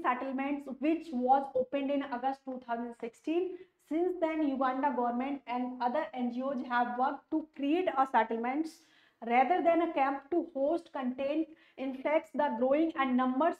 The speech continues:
of the asylum seekers from the South Sudan। ठीक है, आगे देख लेते हैं।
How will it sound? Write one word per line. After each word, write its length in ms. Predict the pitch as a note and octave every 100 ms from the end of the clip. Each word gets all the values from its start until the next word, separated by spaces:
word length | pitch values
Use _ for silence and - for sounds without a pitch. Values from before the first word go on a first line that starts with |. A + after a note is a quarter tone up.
| -
of 160 | C4 A3
the 140 | B3 F4 - _ _
asylum 760 | A#3+ A#3+ - B3 C#4 D#4 F4 F#4+ -
seekers 560 | C#4+ - C#4 C#4+ -
from 240 | C#4+ C#4 C#4
the 100 | C#4+ -
South 340 | C#4 B3 C#4 -
Sudan। 300 | C4 A#3+ - - _ _ _
ठीक 160 | D#4 D#4
है, 140 | E4+ E4 - _
आगे 220 | B3 C4+ C4
देख 180 | A#3
लेते 220 | G3+ F3+ F#3
हैं। 200 | G3